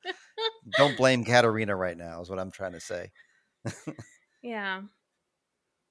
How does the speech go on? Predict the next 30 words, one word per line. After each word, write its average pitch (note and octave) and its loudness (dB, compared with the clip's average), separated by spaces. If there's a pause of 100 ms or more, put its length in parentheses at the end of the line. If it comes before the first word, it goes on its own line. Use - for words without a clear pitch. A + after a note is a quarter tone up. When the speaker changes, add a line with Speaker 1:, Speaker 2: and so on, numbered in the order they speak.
(120)
Speaker 1:
And C#4 0
one D4 0
of D4 0
the C#4 -6
speculations A3+ -4
I G3 4
had G3 -6
is G3 -8
that F#3 -2 (200)
Michael G#3+ -2
and F#3 -10 (420)
Mikkel A3 -2 (400)
are G#3 -2
both, B3 0 (380)
you B3+ -8
know, G3 -2
they're G3 -2
existing A3+ -2
in A3 -2
this G#3+ -8
time B3 -2
period. F#3 -4 (800)
And G#3+ 2
Speaker 2:
Right. G#3+ -4
Speaker 1:
so, G#3+ 2 (140)
you B3+ -2
know, G#3 2
they A3 2
say, A3 2
like, G3+ 0